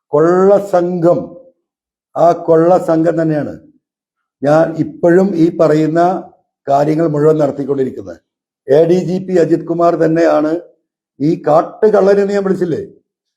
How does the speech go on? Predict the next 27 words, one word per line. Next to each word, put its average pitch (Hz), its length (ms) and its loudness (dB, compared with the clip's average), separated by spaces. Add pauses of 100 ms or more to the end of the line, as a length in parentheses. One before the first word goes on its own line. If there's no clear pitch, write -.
(100)
അതിൽ 180 160 2
നിന്ന് 196 200 2
ഒരു, 190 140 4
ഒരു, 196 200 4
ഒരു 185 280 2
വിട്ടുവീഴ്ചയില്ല. 208 1120 -2 (1000)
കൊള്ള 190 400 2
സംഘം, 202 420 2 (600)
ആ 185 160 4
കൊള്ള 196 300 2
സംഘം 196 360 -2
എന്ന് 196 140 -4
പറഞ്ഞാൽ 196 200 0
എന്റെ 190 220 0
പിന്നിലല്ല, 196 680 0 (300)
മുഖ്യമന്ത്രിയുടെ 202 800 2
ആഫീസ് 185 380 0
തന്നെയാ 170 180 -2
കൊള്ള 147 200 -2
സംഘം. 104 320 -12 (920)
അത് 175 140 0
കേരളത്തിലെ 180 380 2
ജനങ്ങൾ 175 600 0 (400)
തിരിച്ചറിയുന്ന 175 680 2 (120)
തെരഞ്ഞെടുപ്പ് 165 540 0
റിസൾട്ടുകളാണ് 156 680 0 (640)
ഇവിടെ 160 260 2